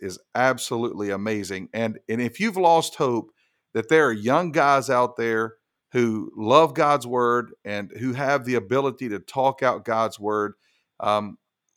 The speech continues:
to help you grow, then you need to check out the Young Baptist Podcast. It's cool that they're a part of our family.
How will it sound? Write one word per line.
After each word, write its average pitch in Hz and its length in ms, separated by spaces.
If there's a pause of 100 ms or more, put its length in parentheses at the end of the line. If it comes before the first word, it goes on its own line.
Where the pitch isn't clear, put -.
(300)
to 135 140
help 170 360
you 156 300
grow, 107 480 (680)
then 127 280
you 147 180
need 151 220
to 110 80
check 131 380
out 127 220
the 98 100
Young 117 340
Baptist 117 440
Podcast. 98 560
It's 135 200
cool 127 260
that 110 140
they're 123 140
a 104 40
part 113 220
of 104 80
our 104 100
family. 92 460